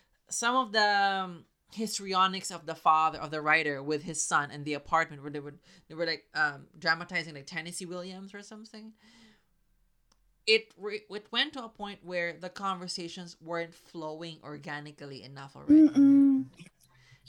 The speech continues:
Speaker 1: That's where you see the artifice of the whole setup, because I don't mind long conversations at all.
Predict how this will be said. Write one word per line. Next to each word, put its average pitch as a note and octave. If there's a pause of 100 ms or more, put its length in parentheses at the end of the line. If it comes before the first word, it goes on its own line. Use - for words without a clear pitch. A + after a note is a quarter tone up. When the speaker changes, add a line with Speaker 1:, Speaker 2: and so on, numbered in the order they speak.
Speaker 1:
That's F3
where F3
you E3+
see E3
the D3 (100)
artifice D#3
of C#3 (260)
the C#3+
whole C#3 (360)
setup, -
because G3 (120)
I C#3+
don't D#3
mind D3+
long C#3+
conversations C#3
at -
all. D3+